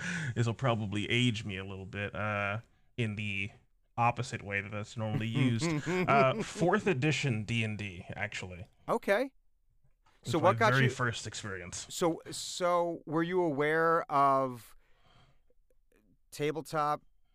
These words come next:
Speaker 2: R P G as a thing before then, or was that something that this was like, "Oh wait, this is brand new"? How'd you, how'd you come, how did this enter into your
Speaker 1: Yeah.
Speaker 2: sphere?
Speaker 1: So, like, my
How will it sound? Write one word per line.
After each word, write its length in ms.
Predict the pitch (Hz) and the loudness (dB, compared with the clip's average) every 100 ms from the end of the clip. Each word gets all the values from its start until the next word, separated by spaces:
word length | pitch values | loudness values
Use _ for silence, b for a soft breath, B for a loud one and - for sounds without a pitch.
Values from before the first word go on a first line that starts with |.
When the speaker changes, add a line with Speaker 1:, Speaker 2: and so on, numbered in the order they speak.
| _ | _
Speaker 2:
R 180 | 151 143 | -6 -6
P 120 | 147 | -6
G 280 | 123 143 147 | -6 -6 -2
as 200 | 131 120 | -2 -2
a 60 | 127 | -4
thing 260 | - 139 | -6 -4
before 560 | 127 120 - - 170 214 | -4 -6 -8 -6 -2 0
then, 300 | 247 262 262 | 0 0 -2
or 260 | - 135 | -2 0
was 120 | 123 113 | 0 -2
that 100 | 127 | -4
something 280 | - 131 | -4 -4
that 200 | 127 117 | -4 -6
this 160 | 120 120 | -8 -10
was 100 | 117 | -10
like, 100 | 104 | -8
"Oh 100 | 170 | -4
wait, 180 | 196 147 | -4 -4
this 160 | 113 | -8
is 60 | 110 | -12
brand 360 | - 123 120 113 | -6 -4 -2 -2
new"? 120 | 147 | -2
How'd 240 | 135 170 | -2 -2
you, 60 | 156 | -2
how'd 240 | 139 180 | 0 0
you 60 | 202 | -4
come, 240 | - 185 | -4 -4
how 180 | 120 160 | -2 -4
did 120 | 185 | -2
this 160 | 180 170 | -4 -4
enter 360 | 151 147 160 156 | -6 -6 -6 -6
into 220 | 131 127 | -6 -6
your 240 | 127 117 220 | -6 0 4
Speaker 1:
Yeah. 240 | 143 98 | 4 2
Speaker 2:
sphere? 340 | 113 101 90 - _ _ _ _ _ _ - | -2 -8 -14 -20 _ _ _ _ _ _ -14
Speaker 1:
So, 200 | - 165 | -2 2
like, 180 | 147 131 | 4 4
my 180 | 147 | 4